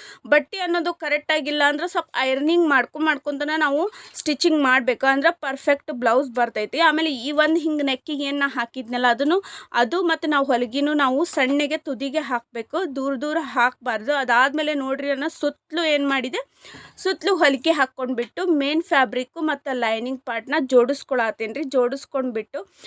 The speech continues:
ಆಮೇಲೆ ಕೆಳಗಡೆ ಬೆನ್ ಪಟ್ಟಿನ ಅಟ್ಯಾಚ್ ಮಾಡ್ತೇನ್ರಿ. ಈಗ ನೋಡ್ರಿ, ಬ್ಲೌಸ್ ಹೊಲಿಯೋ ಮುಂದೆ ಏನಿರ್ತೈತಿ ಅಂದ್ರೆ, ಬ್ಲೌಸ್, ಎಲ್ಲ ಬ್ಲೌಸ್ನು ಎಲ್ಲರೂ ಹೊಲಿತಾರ, but ನೀಟ್ ಫಿನಿಶಿಂಗು ಮತ್ತು ನೀ-, ನೀಟ್ ಫಿಟ್ಟಿಂಗ್ನ, ಆ, ಕೊಡ್ಬೇಕಾಕೈತಿ ನೋಡ್ರಿ. ಅಂದ್ರೆ ಕಸ್ಟಮರು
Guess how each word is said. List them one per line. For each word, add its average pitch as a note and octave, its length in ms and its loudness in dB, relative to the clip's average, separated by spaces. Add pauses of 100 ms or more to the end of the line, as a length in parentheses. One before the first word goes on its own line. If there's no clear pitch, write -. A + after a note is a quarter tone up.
(160)
ಆಮೇಲೆ F4+ 340 2
ಕೆಳಗಡೆ C#4 500 0
ಬೆನ್ C4+ 320 0
ಪಟ್ಟಿನ C4 400 0 (180)
ಅಟ್ಯಾಚ್ D4+ 380 -2
ಮಾಡ್ತೇನ್ರಿ. G#3+ 580 -4 (440)
ಈಗ F4+ 180 0
ನೋಡ್ರಿ, G4 280 2
ಬ್ಲೌಸ್ D4 420 2
ಹೊಲಿಯೋ D4+ 320 4
ಮುಂದೆ D4 360 0
ಏನಿರ್ತೈತಿ C4 640 -2
ಅಂದ್ರೆ, B3+ 200 -2
ಬ್ಲೌಸ್, B3 300 2 (120)
ಎಲ್ಲ A#3 320 0 (100)
ಬ್ಲೌಸ್ನು D#4+ 420 2
ಎಲ್ಲರೂ C4+ 520 0
ಹೊಲಿತಾರ, C4 500 -4
but B3+ 400 -2
ನೀಟ್ C#4+ 280 -2
ಫಿನಿಶಿಂಗು C#4+ 600 -2
ಮತ್ತು C4+ 260 0
ನೀ-, B3 340 -6
ನೀಟ್ C#4 340 -4
ಫಿಟ್ಟಿಂಗ್ನ, C#4+ 580 -6 (500)
ಆ, B3 260 2
ಕೊಡ್ಬೇಕಾಕೈತಿ B3 800 -2
ನೋಡ್ರಿ. A#3 240 -2
ಅಂದ್ರೆ D4+ 280 2
ಕಸ್ಟಮರು C#4 920 -2